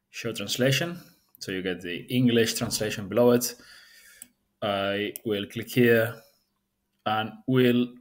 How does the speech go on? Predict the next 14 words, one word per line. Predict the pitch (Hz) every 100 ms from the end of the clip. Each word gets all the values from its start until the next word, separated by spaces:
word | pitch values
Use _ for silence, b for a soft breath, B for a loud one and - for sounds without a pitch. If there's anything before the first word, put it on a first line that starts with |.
| _
play | - 117
the | 110
audio | 131 135 135
and | 123 117
start | - 123 117 - -
listening | 113 123 123 127 120 117 110
and | 104 101 101 95 98 -
reading. | 101 107 98 80 85
This | 90 101 120 120
is | 127 113
for | - 110
comprehension | - 107 110 135 151 165 160
and | 131 131 135 131
for | - 113 110 110 107